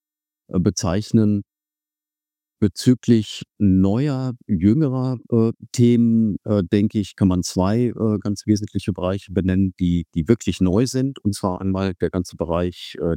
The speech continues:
äh, digitale Assets, also Nutzung von, von Led-, Ledger-Technologie, Tokenisierung. Das ist ein Trend, äh, in der Branche, äh, auch auf, äh, Seiten der Verwahrstellen,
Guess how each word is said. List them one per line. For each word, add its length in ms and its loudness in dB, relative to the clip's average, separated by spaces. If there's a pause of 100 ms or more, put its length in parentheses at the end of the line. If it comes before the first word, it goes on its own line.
(280)
äh, 180 -2 (120)
digitale 540 -2
Assets, 680 -6
also 400 -2
Nutzung 480 0
von, 380 0 (100)
von 160 0
Led-, 260 -2
Ledger-Technologie, 1160 2 (460)
Tokenisierung. 960 2 (480)
Das 420 -2
ist 220 0
ein 160 0
Trend, 580 -2
äh, 240 0
in 140 -6
der 120 -2
Branche, 680 -2
äh, 300 0
auch 260 -6
auf, 340 -10
äh, 160 -2
Seiten 340 -4
der 120 -2
Verwahrstellen, 800 -4